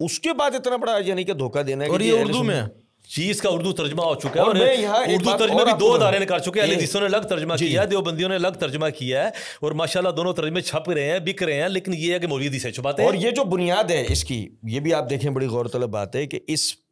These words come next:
Speaker 1: यानी ये प्रोपेगेंडे का जिक्र जिस बात से स्टार्ट होता है, भाई वो कहते हैं, "भाई हदीस गदीर है", यानी कि
Speaker 2: गदीर
Speaker 1: हदीस,
Speaker 2: खुम
Speaker 1: जिसको
Speaker 2: वाले।
Speaker 1: हदीस मवालात भी कहा जाता है, "मन कुंतु मौला हो फहद अली मौला",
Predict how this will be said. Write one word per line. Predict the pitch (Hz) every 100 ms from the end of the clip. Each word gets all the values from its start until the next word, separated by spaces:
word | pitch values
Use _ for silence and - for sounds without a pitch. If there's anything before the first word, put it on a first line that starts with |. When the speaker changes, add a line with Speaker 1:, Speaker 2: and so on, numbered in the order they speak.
| _ -
Speaker 1:
यानी | 123 139 147
ये | 160
प्रोपेगेंडे | 143 123 135 139 139 147
का | 151
जिक्र | 104 113 147 139
जिस | 107 147 - - -
बात | 107 110 117
से | 143
स्टार्ट | 117 - 151 107
होता | 90 104
है, |
भाई | 120
वो | 123
कहते | 120 120 131
हैं, |
"भाई | 135
हदीस | 107 110 117
गदीर | 123 101 101 110 85
है", | - _ _ - _ _ _ _ _ 147
यानी | 101 101
कि | 120
Speaker 2:
गदीर | 101
Speaker 1:
हदीस, | 113 -
Speaker 2:
खुम | - -
Speaker 1:
जिसको | 190 165
Speaker 2:
वाले। | 180
Speaker 1:
हदीस | 139 135 156 160
मवालात | 151 135 131 123 120 139 135
भी | 120
कहा | - 98
जाता | 90 82 98
है, |
"मन | 113 131
कुंतु | 123 120 123
मौला | 117 113 113 123
हो | 113
फहद | 107 104 101
अली | 95 95
मौला", | 90 85 71